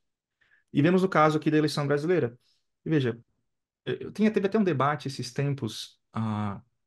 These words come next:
do M B L com o Nando Moura, com aquele brigadeiro, aquela galera do, que diz que o Bolsonaro é igual a Lula, não sei o quê, né? Não é.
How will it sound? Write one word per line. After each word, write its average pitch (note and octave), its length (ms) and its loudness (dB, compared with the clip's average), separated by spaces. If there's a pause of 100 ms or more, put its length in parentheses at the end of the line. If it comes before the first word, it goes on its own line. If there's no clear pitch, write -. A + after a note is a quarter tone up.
(160)
do A#2 260 0
M E3 140 2
B A#2+ 360 2
L A#2+ 420 2
com C#3 280 -2
o B2 40 -2
Nando C3 240 -2
Moura, A#2 680 2
com C3+ 160 -10
aquele C3 200 -4
brigadeiro, B2 760 0
aquela D3+ 200 -2
galera C#3 460 2
do, A#2 340 -2
que B2+ 140 -8
diz B2 200 -6
que - 80 -4
o - 20 0
Bolsonaro C#3+ 720 0
é A#2+ 80 -2
igual B2 520 0
a A#2 60 -4
Lula, A#2 320 -2
não G#2 80 -6
sei G#2+ 160 -8
o - 40 -8
quê, - 120 -12
né? C3+ 160 -2 (1300)
Não F#3 240 4
é. A3+ 240 2